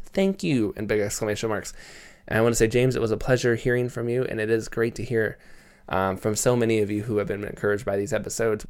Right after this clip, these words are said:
Joel, uh, sometimes, and I think this, this episode and this sermon could not better encapsulate the Revive Thoughts and what it, and even all of Revive Studios in some ways. So,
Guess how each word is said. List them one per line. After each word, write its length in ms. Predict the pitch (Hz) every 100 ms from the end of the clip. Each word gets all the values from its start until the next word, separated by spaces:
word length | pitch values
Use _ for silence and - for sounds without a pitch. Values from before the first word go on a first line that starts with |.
| -
Joel, 460 | 131 139 160 175 - - - - - -
uh, 160 | 117 131
sometimes, 480 | 208 226 208 147
and 160 | - 131
I 80 | 135
think 220 | 180 151
this, 220 | 139 - - - -
this 200 | 143 147 -
episode 540 | 147 147 - 123 110
and 100 | 104
this 160 | 110 -
sermon 540 | 131 120 113 101 92 -
could 240 | 135 131
not 340 | 151 170 117
better 320 | 117 113 127 123
encapsulate 1120 | 104 - - - 110 - 113 107 95 - - - - - - -
the 200 | 110 107
Revive 500 | 110 104 101 104 -
Thoughts 420 | 104 104 - 101
and 80 | 101
what 160 | 110
it, 140 | 107 107
and 160 | 113
even 200 | 131 143
all 160 | 113 110
of 120 | 107
Revive 340 | 104 98 101
Studios 400 | - 104 101 98
in 60 | 95
some 180 | - 101
ways. 240 | 95 - - - - -
So, 180 | -